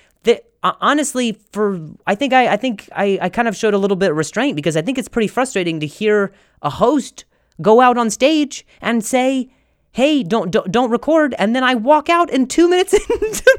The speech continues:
not even a minute into me, me, me being on stage, I see someone recording. I was like, "It's just different." That's all.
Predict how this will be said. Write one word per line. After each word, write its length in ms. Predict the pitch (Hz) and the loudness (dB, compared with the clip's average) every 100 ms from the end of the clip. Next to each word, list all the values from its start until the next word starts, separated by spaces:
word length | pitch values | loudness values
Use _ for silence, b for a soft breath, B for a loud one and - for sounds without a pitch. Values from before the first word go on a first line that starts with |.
| 523 - - 494 B B B | 0 -12 -16 -18 B B B
not 200 | 320 370 | 4 6
even 260 | 381 330 | 4 4
a 100 | 240 | 2
minute 360 | 254 311 349 339 | 4 4 4 2
into 420 | 339 294 330 311 | 2 0 0 0
me, 180 | 240 330 | 0 0
me, 180 | 269 277 | 0 0
me 180 | 285 285 | 0 2
being 200 | 330 320 | 2 2
on 120 | 294 | 0
stage, 280 | 339 311 214 | 0 0 0
I 120 | 233 | -2
see 200 | 269 262 | -2 -4
someone 420 | 285 262 269 254 | -2 -2 -2 -2
recording. 540 | 262 302 320 147 101 - | -2 0 0 -2 -6 -6
I 80 | 233 | -6
was 100 | 254 | -2
like, 280 | 247 - _ _ _ _ _ _ _ _ _ _ _ _ 277 _ _ _ _ _ | -4 -6 _ _ _ _ _ _ _ _ _ _ _ _ _ _ _ _ _ _
"It's 160 | 196 202 | -6 -4
just 160 | 254 - | -6 -6
different." 380 | 302 127 - | -6 -6 -10
That's 180 | 240 285 | -8 0
all. 300 | 208 262 277 | 2 2 -2